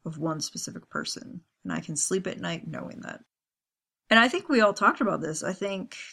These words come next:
really, if Bad Blood had been released without any kind of explanation, people would just say, "It's about a boy." Because the interviewer then said,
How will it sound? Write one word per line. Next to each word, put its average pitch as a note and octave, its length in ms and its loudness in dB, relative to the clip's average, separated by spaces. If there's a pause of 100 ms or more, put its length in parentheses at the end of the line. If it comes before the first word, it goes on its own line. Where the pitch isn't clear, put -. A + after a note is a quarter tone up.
(580)
really, F3+ 720 2
if E3+ 280 -4 (260)
Bad E3+ 480 2
Blood F3 280 0
had E3+ 140 -2
been E3 160 0
released D#3+ 520 -2
without D3 320 -2
any E3 180 -2
kind D#3+ 240 -4
of D3 280 -4 (340)
explanation, G#3 1040 0
people G3 380 0
would F3+ 180 0
just E3 240 -2
say, D3 480 -4 (320)
"It's E3+ 180 -2
about D3 460 0 (300)
a D#3+ 80 -6
boy." G3+ 320 2 (760)
Because G#3 280 6
the A3 140 6
interviewer G3 420 4
then D#3+ 180 0
said, D#3 340 0